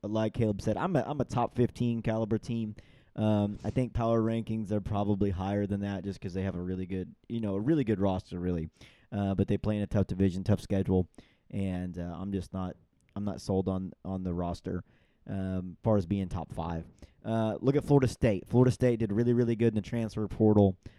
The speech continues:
Uh, I think they had six players in the, um, they ranked the top one hundred players in college football, and they had, like, six players or something. They had the most of any team.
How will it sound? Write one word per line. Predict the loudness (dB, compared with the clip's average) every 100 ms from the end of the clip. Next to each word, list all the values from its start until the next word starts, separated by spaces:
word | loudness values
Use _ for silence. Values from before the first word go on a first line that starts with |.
| _
Uh, | -4 0 0
I | -2
think | -2 2
they |
had | 2 2
six | 0 0 0
players | -2 4 6 8 8 4
in | -2 -2
the, | 0 2 0 -2
um, | -4 -2 -2 -2 -4 -6 -10 -10 0
they | 4
ranked | 4 4 0 -2
the |
top | -2 -2 -2 -2
one | -2 -2
hundred | -2 -2 0 0 0
players | -2 2 2 2
in | 2
college | 2 2 2
football, | -2 0
and | 0
they | 0
had, | -2
like, | -6
six | -6 -4 -4
players | -4 0 2 2 0
or |
something. | -2 -2
They | -2
had | -2
the |
most | 0 2 2
of | 0
any | -2 -4
team. | -6 -6